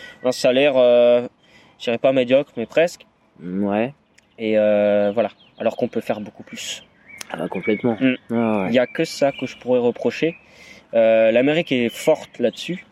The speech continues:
Speaker 1: toute façon, eux, ils ont tout compris là-dessus, hein.
Speaker 2: Ouais.
Speaker 1: Euh, il y a, il y a des cours, euh, pour entreprendre, ouais, là-bas, vraiment. Et je
Speaker 2: Ouais,
Speaker 1: pense
Speaker 2: ouais.
Speaker 1: qu'on pou-, faudrait apprendre ça à des jeunes de sept, huit ans. Ce, je pense que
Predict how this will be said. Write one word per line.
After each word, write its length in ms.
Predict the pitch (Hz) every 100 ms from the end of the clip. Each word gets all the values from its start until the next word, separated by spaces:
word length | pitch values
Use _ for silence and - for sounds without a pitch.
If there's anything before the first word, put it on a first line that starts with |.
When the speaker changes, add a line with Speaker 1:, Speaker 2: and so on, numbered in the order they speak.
| 104
Speaker 1:
toute 20 |
façon, 240 | - 113 95 -
eux, 80 | 117
ils 140 | 98
ont 60 | 101
tout 140 | -
compris 380 | - 104 - 139 - _ -
là-dessus, 380 | 110 - 143
hein. 60 | 123 - _ - - 107
Speaker 2:
Ouais. 220 | 113 104
Speaker 1:
Euh, 500 | 107 104 101 98 98
il 160 | 98 98
y 100 | 104
a, 220 | 107 104
il 80 | 98
y 40 | 110
a 40 |
des 120 | 110
cours, 200 | - 123
euh, 320 | 107 101 98 98
pour 180 | - 113
entreprendre, 460 | - 117 135 113
ouais, 60 | 92
là-bas, 240 | 87 85 - -
vraiment. 240 | 107 110 _ _ _ _
Et 100 | 110
je 60 | 113
Speaker 2:
Ouais, 40 | 110
Speaker 1:
pense 160 | 101
Speaker 2:
ouais. 60 | 98
Speaker 1:
qu'on 80 | -
pou-, 120 | - _
faudrait 380 | - 135 139 160
apprendre 320 | 151 - 156
ça 320 | - 165 175 - _ - - - - _ -
à 500 | 127 123 123 127 123
des 140 | 127
jeunes 360 | 120 139 147 131
de 420 | 131 127 123 120
sept, 260 | - 165 -
huit 220 | - -
ans. 120 | 151
Ce, 180 | 147 -
je 360 | 120 117 117 -
pense 200 | 156
que 60 | -